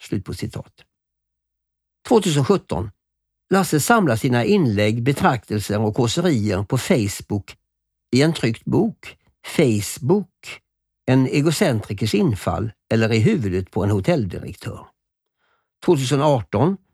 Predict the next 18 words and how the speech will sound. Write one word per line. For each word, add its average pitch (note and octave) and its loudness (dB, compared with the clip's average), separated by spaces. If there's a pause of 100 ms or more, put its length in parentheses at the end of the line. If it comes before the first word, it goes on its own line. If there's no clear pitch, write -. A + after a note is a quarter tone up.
(420)
Gästis C#3+ 2
café D3 2
och A#2+ 4
matsalar C#3 2
öppnas - -2
i A2+ 0
Brunnsparken A2 -2 (360)
och A3+ 6
blir F3+ 4
Varbergs C3 0
största - -2
restaurang. A#2 -4 (560)
Samtidigt D3+ 2
pensionerar D#3 2
sig C#3 0
Lasse D#3+ 0
och B2+ 4
överlåter A#2+ 0